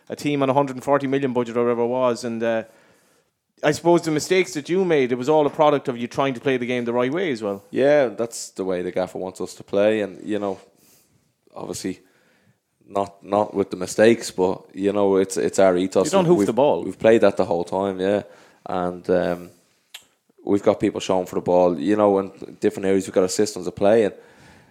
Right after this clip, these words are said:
Speaker 2: we don't just boot it down the pitch and that. Now, maybe that's the case that there's times that you do, but listen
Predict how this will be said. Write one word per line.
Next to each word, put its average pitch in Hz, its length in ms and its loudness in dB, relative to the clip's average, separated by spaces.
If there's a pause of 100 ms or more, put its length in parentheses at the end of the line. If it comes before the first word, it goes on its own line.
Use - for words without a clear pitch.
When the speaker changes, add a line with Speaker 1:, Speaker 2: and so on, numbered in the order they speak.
(140)
Speaker 2:
we 113 120 0
don't 131 200 0
just - 200 -8
boot 107 180 4
it 98 80 -4
down 90 180 -2
the 90 60 -6
pitch - 320 2
and 107 100 -10
that. 92 160 0
Now, 110 220 0 (460)
maybe 92 240 0
that's - 420 -6
the 90 120 -12
case 90 360 -8
that - 240 -12
there's - 160 -10
times 92 320 -10
that - 120 -12
you - 200 -12
do, 90 340 -4
but - 180 -6
listen 95 380 -8